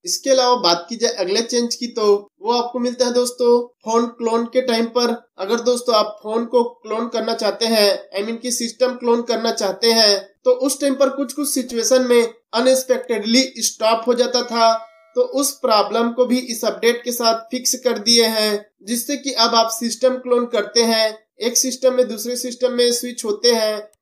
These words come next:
तो आपको proper वे में working देखने को मिलता है। इसके अलावा बात की जाए अगले बग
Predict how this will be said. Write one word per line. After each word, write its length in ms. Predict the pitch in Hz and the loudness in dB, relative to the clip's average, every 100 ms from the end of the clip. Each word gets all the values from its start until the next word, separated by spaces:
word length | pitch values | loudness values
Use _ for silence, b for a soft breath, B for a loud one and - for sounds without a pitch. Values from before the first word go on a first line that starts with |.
| - | -4
तो 100 | 277 | 0
आपको 440 | 262 247 240 - 294 | 4 4 2 -2 -6
proper 420 | 254 226 214 247 240 | 0 0 2 2 4
वे 140 | 233 | 4
में 100 | 240 | 4
working 460 | 247 196 175 226 226 | 4 2 0 -4 -8
देखने 380 | 196 185 190 180 | -6 -6 -8 -8
को 180 | 180 262 | 0 2
मिलता 360 | 233 190 226 208 | 2 -2 2 2
है। 280 | 180 139 117 _ _ _ _ _ _ _ _ _ _ _ _ _ _ _ _ _ - | 2 -4 -8 _ _ _ _ _ _ _ _ _ _ _ _ _ _ _ _ _ -16
इसके 260 | 185 - 262 | -14 -2 2
अलावा 240 | 254 247 | 2 2
बात 220 | 214 196 196 | 4 2 2
की 60 | 214 | 0
जाए 140 | 220 | 2
अगले 140 | 202 233 | 2 -2
बग 180 | 226 | -2